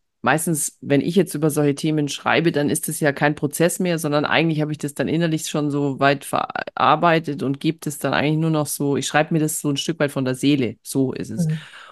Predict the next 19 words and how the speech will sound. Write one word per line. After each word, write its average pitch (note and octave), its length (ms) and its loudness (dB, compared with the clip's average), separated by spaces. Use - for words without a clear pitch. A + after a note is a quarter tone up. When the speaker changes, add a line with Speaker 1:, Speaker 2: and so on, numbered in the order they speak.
Speaker 1:
Und, C#3 320 -2
äh, - 80 -8
das D3 200 2
ist, - 420 -4
äh, - 600 -4
ja D3 120 8
auch E3 120 10
eine E3 160 6
Art C#3+ 240 6
von, C#3 580 0
eine C3+ 160 -8
Therapie, D3+ 600 -2
so C#3+ 120 2
würde C3+ 120 4
ich B2 140 0
das - 180 -8
nicht A#2+ 140 -6
nennen, C3+ 260 2
aber A#2+ 340 2